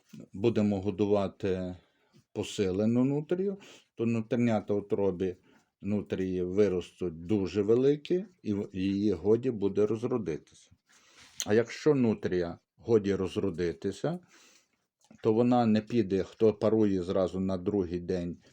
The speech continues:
після народження нутринят, то та нутрія, яка, яка має проблемні роди, вона не спарується вам зразу після народження нутринят.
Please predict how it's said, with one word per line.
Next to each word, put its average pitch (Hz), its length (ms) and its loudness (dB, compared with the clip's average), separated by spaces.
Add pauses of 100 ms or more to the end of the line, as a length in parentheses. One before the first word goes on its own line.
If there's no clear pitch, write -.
(120)
після 95 340 -6
народження 101 680 0
нутринят, 131 640 -2 (640)
то 107 640 4 (360)
та 117 160 2
нутрія, 101 500 2
яка, 92 400 -2 (300)
яка 104 320 0
має 98 300 0
проблемні 92 760 0
роди, 107 460 0 (420)
вона 107 360 4
не 101 140 0
спарується 120 720 2
вам 101 260 -2
зразу 104 440 0
після 104 720 -2 (460)
народження 101 1200 2 (500)
нутринят. 95 920 -2